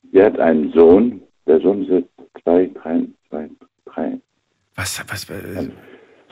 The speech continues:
Speaker 2: ich will gar, ich will gar nicht ausmalen, was für, was für Gedanken, Gefühle du in dem Moment hattest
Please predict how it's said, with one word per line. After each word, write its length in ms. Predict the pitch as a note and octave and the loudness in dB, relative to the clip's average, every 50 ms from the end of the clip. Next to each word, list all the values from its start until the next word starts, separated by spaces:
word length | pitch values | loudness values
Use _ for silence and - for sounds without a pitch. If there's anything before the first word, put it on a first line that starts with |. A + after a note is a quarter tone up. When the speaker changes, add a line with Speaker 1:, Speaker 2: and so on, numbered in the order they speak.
| - - _ _ _ - | -20 -20 _ _ _ -12
Speaker 2:
ich 180 | G2 F#2 - B2 | -12 -10 -6 -6
will 140 | C3 A#2+ | -6 -8
gar, 180 | F#2+ G#2 - - | -8 -12 -14 -14
ich 140 | - A2 A2+ | -14 -10 -8
will 220 | A#2+ A2+ G#2+ G#2 - - G#2 | -8 -6 -6 -8 -8 -8 -8
gar 180 | G2+ G#2 G#2 G2+ | -6 -6 -6 -6
nicht 140 | G#2+ G#2 - | -6 -8 -8
ausmalen, 340 | - G#2+ A#2 A#2 A2+ A2 G#2 | -8 -8 -8 -6 -6 -6 -6
was 140 | G2 - | -6 -10
für, 200 | - - F#2+ - - | -10 -12 -12 -12 -12
was 160 | F#2+ G2 - | -14 -14 -12
für 140 | - F#2+ E2 | -12 -12 -10
Gedanken, 600 | F#2 F2+ D#2 - F#2+ E2 F2+ A#2+ C3+ - D3 A2+ | -10 -10 -8 -8 -8 -6 -6 -6 -8 -6 -8 -8
Gefühle 460 | G#2 F2 - - - A2+ C#3+ E3 D#3 | -8 -8 -10 -10 -6 -6 -4 -4 -6
du 120 | C3+ B2 | -6 -6
in 120 | F#2+ F#2 F#2 | -6 -4 -4
dem 140 | F#2 F#2 F#2 | -4 -4 -4
Moment 520 | F#2+ F#2 F2 F2 E2+ D#2 - - - - | -4 -4 -6 -6 -8 -10 -10 -12 -12 -12
hattest 500 | G#2 - - B2 C3+ C#3 - - _ | -10 -8 -6 -6 -6 -8 -10 -16 _